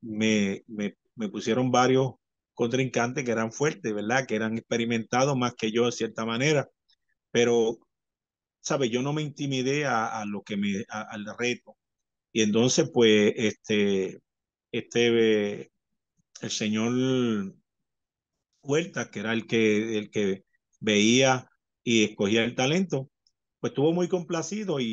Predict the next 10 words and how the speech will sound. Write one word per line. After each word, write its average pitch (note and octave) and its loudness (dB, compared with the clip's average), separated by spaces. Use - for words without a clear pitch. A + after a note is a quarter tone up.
y A2 -8
dijo C#3 -4
que D3+ -2
sí, G#3 -4
que, G#2 -2
que, G2+ -6
que G#2+ 0
era, C#3 4
era A#2+ 2
oportuno, C#3 0